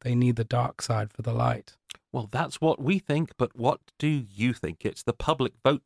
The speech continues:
Speaker 2: that counts. Will it be a hero or will it be a villain? We have been asking Star Wars fans around the world. Listeners have been messaging in. We have the result.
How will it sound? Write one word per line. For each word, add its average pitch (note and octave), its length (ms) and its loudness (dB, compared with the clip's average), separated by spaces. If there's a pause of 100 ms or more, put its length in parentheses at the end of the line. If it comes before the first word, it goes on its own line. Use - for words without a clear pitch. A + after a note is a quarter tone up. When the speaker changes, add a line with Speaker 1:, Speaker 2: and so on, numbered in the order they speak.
Speaker 2:
that - 160 -4
counts. - 480 0 (240)
Will D3 220 4
it - 160 0
be E3+ 380 4
a A2+ 100 2
hero E3+ 540 4
or A2+ 160 2
will A#2+ 160 6
it - 160 -4
be C3 180 2
a C#3 60 4
villain? F#2+ 560 2 (320)
We E3 240 4
have E3 320 0
been C#3 200 4 (120)
asking D3 480 0
Star E3+ 400 2
Wars D#3+ 440 2
fans E3 340 4
around D#3 520 4
the D#3+ 80 6
world. B2+ 480 4 (260)
Listeners D#3+ 440 4
have D#3+ 160 2
been D#3+ 260 4
messaging D#3+ 500 4
in. E3 240 6 (200)
We B2+ 160 4
have F3+ 360 0
the F#3 120 6
result. E3+ 440 2